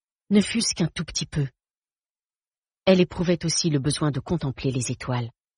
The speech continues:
Elle regagna sa chambre et enfila la perruque noire ébouriffée, avant de se noircir les yeux et de se passer du bleu sur les lèvres.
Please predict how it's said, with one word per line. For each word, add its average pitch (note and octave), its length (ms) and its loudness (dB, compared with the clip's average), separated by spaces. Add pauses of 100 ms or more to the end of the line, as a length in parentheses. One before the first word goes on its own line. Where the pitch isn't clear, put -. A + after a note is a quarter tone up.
(1160)
Elle C#3 160 6
regagna C#3 400 4
sa C3+ 160 -2
chambre D#3+ 440 2 (480)
et F3 80 8
enfila G3 380 4
la D#3+ 120 4
perruque D#3+ 420 -2
noire E3+ 320 4
ébouriffée, C#3+ 640 -2 (400)
avant E3+ 220 6
de E3 100 0
se D#3+ 140 0
noircir E3 440 2
les E3 280 2
yeux C#3+ 160 2
et C3+ 80 2
de C#3 100 -2
se C#3+ 140 -4
passer D3+ 320 -2
du C3+ 120 -6
bleu C#3+ 180 0
sur C#3 200 -2
les C3+ 120 0
lèvres. B2+ 340 -2